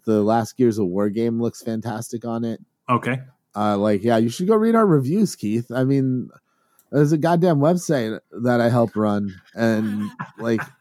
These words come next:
Speaker 1: the
Speaker 2: <laughs> You
Speaker 1: reviews
Speaker 2: give,
Speaker 1: for the
Speaker 2: you give me
Speaker 1: consoles are on
Speaker 2: grief
Speaker 1: there.
Speaker 2: about this every time. I love to go on Facebook and ask people what game should I play now, and you're like,
Speaker 1: Yeah.
Speaker 2: "Ah, hello." <laughs>
Speaker 1: Yeah.
Speaker 2: I
Speaker 1: Keith,
Speaker 2: sort of
Speaker 1: I
Speaker 2: have
Speaker 1: mean,
Speaker 2: a website about this.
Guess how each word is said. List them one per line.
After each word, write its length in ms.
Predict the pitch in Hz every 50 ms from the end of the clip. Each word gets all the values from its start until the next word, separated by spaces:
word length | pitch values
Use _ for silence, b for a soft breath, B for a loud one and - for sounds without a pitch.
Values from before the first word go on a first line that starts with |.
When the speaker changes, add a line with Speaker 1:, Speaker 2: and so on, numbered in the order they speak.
| - 120
Speaker 1:
the 80 | 113 139
Speaker 2:
<laughs> 20 |
You 60 | 151 151
Speaker 1:
reviews 340 | 135 120 120 240 247 254
Speaker 2:
give, 220 | 202 262 254 226 208
Speaker 1:
for 320 | - 147 - 147 156 156
the 60 | 220
Speaker 2:
you 80 | 233 247
give 240 | - 240 247 240 226
me 160 | 240 240 226
Speaker 1:
consoles 20 | 196
are 40 | 190
on 40 | 180 185
Speaker 2:
grief 120 | 190 202 214
Speaker 1:
there. 120 | 208 170
Speaker 2:
about 300 | 156 170 160 156 156 -
this 180 | - 160 151 147 -
every 240 | - 151 160 170 175 170
time. 120 | 180 165
I 120 | 151 151 156
love 340 | 156 160 156 156 170 175 165 -
to 40 | 170
go 120 | 180 175
on 100 | 160 151
Facebook 380 | - 151 147 147 - 147 127 139
and 80 | 135 131
ask 180 | 131 127 131
people 240 | - 139 131 135 131
what 140 | 131 131 123
game 240 | 123 131 123 123 123
should 160 | 127 131 123
I 100 | 120 117
play 280 | 117 - 117 113 113
now, 260 | 117 117 113 113 113 120
and 140 | 135 139
you're 100 | 139 143
like, 220 | 139 139 135 135 -
Speaker 1:
Yeah. 60 | 190
Speaker 2:
"Ah, 200 | 196 196 196 165 143 185 254 302 302 302 294 277 269 254 - - -
hello." 600 | 202 - - - - - - - - - - 202 -
<laughs> 20 |
Speaker 1:
Yeah. 380 | 135 143 151 135 123 120 107 95 - _ B B B B B B B B B B B B
Speaker 2:
I 80 | B -
Speaker 1:
Keith, 300 | - 202 185 247 - -
Speaker 2:
sort 260 | - - 262 254 262
of 60 | 220
Speaker 1:
I 80 | 180 214
Speaker 2:
have 80 | 262 -
Speaker 1:
mean, 100 | 254 247
Speaker 2:
a 40 |
website 460 | 233 247 254 208 - 220 208 202 190 180
about 340 | 165 180 196 165 - -
this. 440 | - 170 - - - - - - -